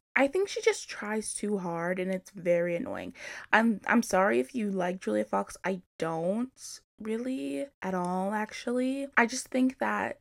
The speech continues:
she tries way too hard to be relevant. She just seems like, I don't know, she just kinda grosses me out in a way,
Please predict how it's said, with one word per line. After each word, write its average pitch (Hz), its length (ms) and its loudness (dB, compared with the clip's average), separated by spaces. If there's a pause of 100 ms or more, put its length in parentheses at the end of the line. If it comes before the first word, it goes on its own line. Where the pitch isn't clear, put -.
she 220 260 -4
tries 233 580 -4 (140)
way 190 140 0
too 214 220 -8
hard 190 320 -2
to - 40 -20
be 208 160 -4
relevant. - 640 -2
She 220 600 -2
just 247 300 0
seems 208 440 0
like, 185 560 0 (160)
I - 60 -2
don't 494 180 -4
know, 214 500 -2
she - 160 -10
just 294 300 -2 (340)
kinda 277 260 -2
grosses 240 360 0
me 202 140 0
out 175 200 4
in 226 100 0
a 220 100 0
way, 247 420 2